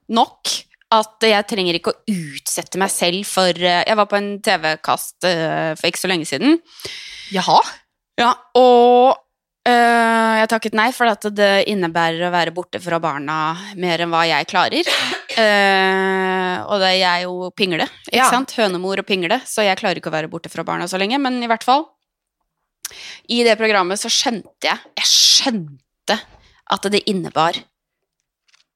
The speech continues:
Speaker 1: eh, å hoppe fra fly eller strikk.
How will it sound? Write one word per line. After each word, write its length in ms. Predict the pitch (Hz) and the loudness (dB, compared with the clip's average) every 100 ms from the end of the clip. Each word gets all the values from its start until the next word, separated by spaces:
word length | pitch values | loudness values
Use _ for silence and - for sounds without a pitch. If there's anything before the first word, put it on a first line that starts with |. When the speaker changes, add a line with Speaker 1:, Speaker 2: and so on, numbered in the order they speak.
| _ | _
Speaker 1:
eh, 560 | 180 175 165 160 160 98 - | -2 0 -2 -4 -6 -8 -4
å 60 | 196 | -4
hoppe 380 | 208 - - 147 226 | -4 -8 -4 -4 -4
fra 160 | - 180 | -6 -6
fly 360 | - 180 214 247 | -2 -2 -2 -4
eller 180 | 175 156 | -4 -4
strikk. 400 | 165 151 - - | -6 -10 -12 -18